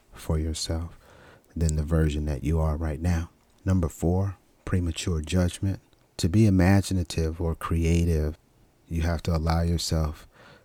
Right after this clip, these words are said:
to be able to generate ideas and be innovative. Do the innovation without any judgment internally. 'Cause if you judge your ideas too early in the process,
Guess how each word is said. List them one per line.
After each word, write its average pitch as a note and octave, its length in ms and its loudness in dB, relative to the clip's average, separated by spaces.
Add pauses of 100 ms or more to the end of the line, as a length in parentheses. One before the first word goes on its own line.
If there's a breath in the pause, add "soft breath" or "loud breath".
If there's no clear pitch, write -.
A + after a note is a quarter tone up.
(140 loud breath)
to D#2+ 100 -4
be E2 260 0
able D#2 240 -2
to D2 460 -6
generate E2+ 640 2
ideas D#2 800 -2
and D#2+ 260 -4
be A2 240 0
innovative. E2 960 -2 (140)
Do G2 180 8
the G2 180 4
innovation F2+ 1000 0 (420 soft breath)
without D#2+ 560 2 (300)
any G2 340 4
judgment E2 760 0 (380)
internally. D2 800 -4 (240)
'Cause E2+ 180 -2
if F#2 160 0
you F#2+ 100 2
judge F#2+ 380 2
your G2 160 0
ideas F2 800 0
too - 320 0
early F2+ 600 2
in E2 180 -2
the D2+ 100 -4
process, F2+ 840 -4